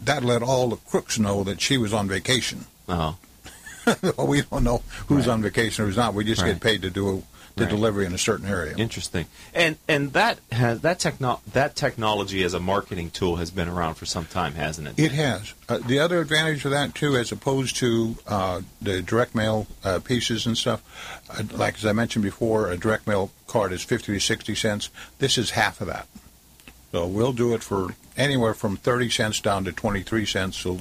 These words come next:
Speaker 1: let's say an average of twenty-five cents printed and delivered. Uh, that's half of a, uh, direct mail card, and it pulls fifty percent more.
Speaker 2: Really?
Speaker 1: Yeah.
Speaker 2: So for a middle market C E O who's in the B two C space, right, who's a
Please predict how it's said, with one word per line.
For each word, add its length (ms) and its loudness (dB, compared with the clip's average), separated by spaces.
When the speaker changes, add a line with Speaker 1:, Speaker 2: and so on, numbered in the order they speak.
Speaker 1:
let's 180 0
say 180 0
an 60 0
average 380 -2
of 200 -2
twenty-five 560 0
cents 260 -4
printed 420 -2
and 200 -4
delivered. 400 -2
Uh, 460 0
that's 280 2
half 280 0
of 120 -2
a, 220 2
uh, 300 0
direct 340 0
mail 160 2
card, 300 -2
and 200 2
it 120 -2
pulls 360 0
fifty 320 -2
percent 340 -4
more. 260 -2
Speaker 2:
Really? 320 0
Speaker 1:
Yeah. 180 -2
Speaker 2:
So 320 4
for 240 4
a 40 2
middle 280 2
market 380 0
C 200 4
E 220 4
O 160 4
who's 240 2
in 120 2
the 60 0
B 260 2
two 100 2
C 260 4
space, 500 2
right, 200 2
who's 200 2
a 120 0